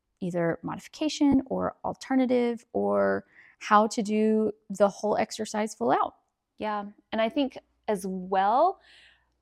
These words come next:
Speaker 2: I love to know the whys.
Speaker 1: Mm-hmm.
Speaker 2: I am such a geek.
Speaker 1: Yes.
Speaker 2: I'm
Speaker 1: Oh, yes.
Speaker 2: the kind of person that reads the flippin' instruction manual
Speaker 1: <laughs>
Speaker 2: because I want to know everything and I want to know why. I want to know the reasons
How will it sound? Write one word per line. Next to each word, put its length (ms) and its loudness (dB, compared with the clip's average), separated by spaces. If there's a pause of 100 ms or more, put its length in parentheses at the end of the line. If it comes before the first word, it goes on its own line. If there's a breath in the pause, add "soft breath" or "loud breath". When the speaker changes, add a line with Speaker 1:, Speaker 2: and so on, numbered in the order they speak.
(220)
Speaker 2:
I 120 6
love 300 4
to 80 0
know 120 2
the 100 0
whys. 480 0 (220)
Speaker 1:
Mm-hmm. 300 -2 (100)
Speaker 2:
I 80 0
am 140 0
such 240 -4
a 60 2
geek. 180 -2
Speaker 1:
Yes. 380 -4 (340)
Speaker 2:
I'm 80 8
Speaker 1:
Oh, 60 12
yes. 260 6
Speaker 2:
the 80 -10
kind 160 2
of 100 0
person 320 -2
that 240 2
reads 560 -2
the 100 0
flippin' 500 -2
instruction 600 -6
manual 540 -2 (400)
Speaker 1:
<laughs> 420 -14
Speaker 2:
because 240 4 (100)
I 100 8
want 300 10
to 100 4
know 400 10
everything 560 4
and 80 -2
I 80 0
want 240 -2
to 80 -14
know 160 -2
why. 560 8 (320 soft breath)
I 80 0
want 240 0
to 80 -6
know 420 6
the 120 -4
reasons 640 0